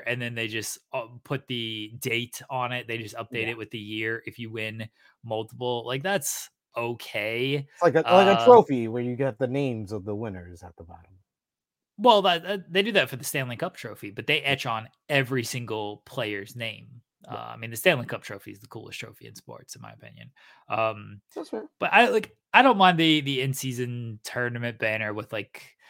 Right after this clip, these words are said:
Speaker 1: you don't need to raise multiples like maybe some teams will do, but, uh, yeah, I don't mind that. Still, when you're a Lakers fan, when you're the Lakers franchise, and when you have the history of we don't raise nothing but the actual banners,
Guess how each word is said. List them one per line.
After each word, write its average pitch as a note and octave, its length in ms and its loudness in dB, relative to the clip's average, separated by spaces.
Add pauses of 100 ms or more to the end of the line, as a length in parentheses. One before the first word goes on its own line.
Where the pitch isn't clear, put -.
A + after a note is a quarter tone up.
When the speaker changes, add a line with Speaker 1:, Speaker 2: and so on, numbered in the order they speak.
(120)
Speaker 1:
you D3+ 100 4
don't A3+ 120 10
need G#3 120 4
to D#3 60 4
raise C3+ 340 6
multiples C3+ 920 0 (180)
like B2+ 380 -8
maybe C3 240 0
some C3 200 -4
teams C3 160 -2
will B2+ 100 0
do, C3+ 460 0
but, G#2+ 280 -4 (500)
uh, A2+ 480 -4
yeah, B2+ 200 0
I C3+ 80 -2
don't G#3 100 0
mind E3+ 220 2
that. B2 300 0 (180)
Still, C#3+ 400 0
when C3 120 2
you're D3+ 140 2
a C#3 40 2
Lakers C3 600 0 (100)
fan, C3+ 500 0
when A#2+ 120 -6
you're B2+ 120 0
the A2+ 80 -2
Lakers A2+ 360 -4
franchise, A#2 840 -2
and A2+ 420 -6 (380)
when A#2 280 -4
you A#2+ 200 -4
have A#2 280 2
the A2+ 160 -4
history B2+ 540 0
of A2+ 340 -2
we A#2+ 140 -2
don't B2+ 160 -2
raise A#2+ 220 -2
nothing B2+ 520 0 (500)
but C3 180 2
the A2+ 160 -2
actual A#2 340 2
banners, C3 600 4